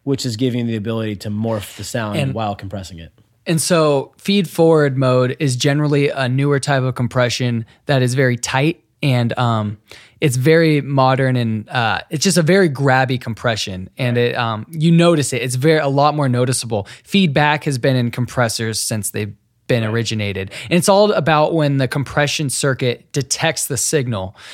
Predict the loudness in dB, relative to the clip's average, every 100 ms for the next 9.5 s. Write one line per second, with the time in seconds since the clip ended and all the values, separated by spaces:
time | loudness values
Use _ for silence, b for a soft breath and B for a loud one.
0 | B -2 -2 2 2 2 0 0 2 2
1 | 2 -2 -8 -2 -4 -2 0 2 2 0
2 | 2 0 2 -2 -4 -6 -6 0 0 0
3 | -4 -2 -4 -2 -4 -2 -2 -2 -6 0
4 | 2 2 2 2 0 2 2 2 2 0
5 | -2 0 2 4 2 2 0 0 -2 0
6 | 0 2 2 0 -4 -2 -2 -2 -6 B
7 | B 0 2 2 0 2 0 -2 -4 -4
8 | 0 2 2 0 B B -4 -2 -2 -2
9 | -2 -2 -2 0